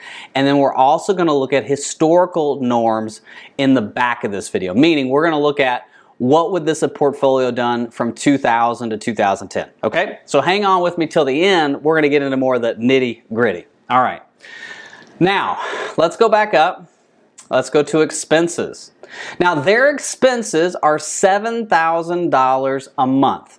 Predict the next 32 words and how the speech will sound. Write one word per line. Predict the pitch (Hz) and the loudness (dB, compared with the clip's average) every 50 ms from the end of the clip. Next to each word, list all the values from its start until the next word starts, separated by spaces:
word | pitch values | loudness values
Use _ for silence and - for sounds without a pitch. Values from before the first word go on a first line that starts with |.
| _ _ - | _ _ -2
Now, | 139 139 | -2 0
that's | 135 143 147 160 190 - | 0 0 0 0 0 0
what | 226 202 180 | -2 0 0
we're | 190 190 180 | 0 -2 -2
starting | - - - - - 185 190 208 196 180 156 123 101 | -4 -6 -2 2 2 4 4 4 2 0 -2 -4 -4
with, | 90 95 110 139 - - _ - - - - - - - | -4 -4 -4 -6 -6 -10 _ -20 -20 -20 -20 -12 -6 -4
and | 156 165 | 0 2
our | 165 160 165 160 | 4 4 2 0
expenses | 156 - - - - 170 175 196 185 - 220 214 214 | -2 -6 -12 -4 -2 0 0 0 0 0 0 0 2
have | 214 202 196 | 2 0 0
an | 208 | 0
inflation | 214 214 214 214 - - 180 165 170 170 - 196 185 151 | -2 -4 -4 -4 -2 0 0 0 0 -2 -2 -2 -2 0
rate | 127 123 123 135 139 | 2 2 0 0 -2
of | - 143 - | -6 -10 -12
three | - - - - 135 143 165 | -10 -6 -2 0 0 0 -2
point | - - - - 127 127 131 127 - | -4 -6 -4 -2 0 0 0 -2 -6
two | - - - 127 117 117 113 | -8 -6 -2 -2 -2 -2 -4
four. | - - 180 170 131 113 | -2 0 2 2 2 2
That's | 110 127 131 - - | 0 -2 -4 -2 0
the | - 170 | 0 2
one | 165 180 185 170 | 2 2 0 0
hundred | - 147 135 139 135 143 147 147 | -2 -2 0 2 2 2 2 0
and | 151 127 - - | -2 -4 -4 -2
eight | 113 117 123 113 - - | 0 0 0 -2 -4 -6
year | - 104 98 104 104 107 107 110 107 - - - - - - - - | -6 -4 0 2 2 4 2 0 -2 -6 -16 -20 -18 -20 -20 -8 -4
average. | 135 143 156 165 156 123 113 104 - - | 0 0 0 0 0 0 -2 -2 -2 0
Now, | 151 135 120 110 | 0 0 0 0
from | - - 147 139 | -2 -2 -2 0
an | 139 135 | 0 -2
inflation | 131 127 127 - - 143 147 151 170 180 - - 208 196 | -2 -4 -6 -6 -2 0 0 0 0 -2 -2 -4 -4 -4
history | 180 - - 185 190 185 - - - 151 131 123 113 | -4 0 2 2 2 2 0 -2 -2 0 0 0 -2
standpoint, | - - - 110 107 104 104 104 - 120 127 151 180 - | -4 -4 -4 -2 -2 -2 -2 -2 -2 0 0 0 -2 -6